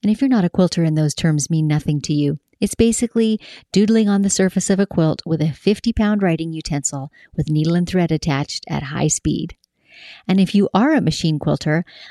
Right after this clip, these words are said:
I invite you to tune in to the live and unscripted events hosted on my YouTube channel, Stitched by Susan. They're streamed live,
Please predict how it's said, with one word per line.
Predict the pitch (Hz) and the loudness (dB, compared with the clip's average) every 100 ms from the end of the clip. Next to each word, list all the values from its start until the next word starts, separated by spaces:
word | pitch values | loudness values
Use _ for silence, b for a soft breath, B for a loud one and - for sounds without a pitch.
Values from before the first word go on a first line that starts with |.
| B | B
I | 196 | 0
invite | 208 190 185 | 2 2 2
you | 208 | 0
to | 196 | -2
tune | - 233 220 | -2 0 2
in | 156 180 180 | 2 0 0
to | 175 | 0
the | 160 | 0
live | 151 151 165 | 0 0 0
and | 196 | 2
unscripted | 208 214 - 240 - 175 160 | 2 0 -2 -4 -2 -4 -2
events | 170 160 156 - - b b | -2 0 0 -2 -8 b b
hosted | - 170 - 175 | -2 0 0 0
on | 175 | 0
my | 175 175 | 2 0
YouTube | 160 160 - 151 | 0 -2 -2 -4
channel, | - 151 127 104 143 | -2 -4 -2 -4 -6
Stitched | - 170 - - | -4 -4 -4 -4
by | 156 | -4
Susan. | 151 156 143 - 135 _ _ B B B B B | -2 -4 -4 -6 -8 _ _ B B B B B
They're | 202 | 0
streamed | 240 - 208 226 | 0 2 2 2
live, | 233 170 131 202 - | 2 2 2 0 -4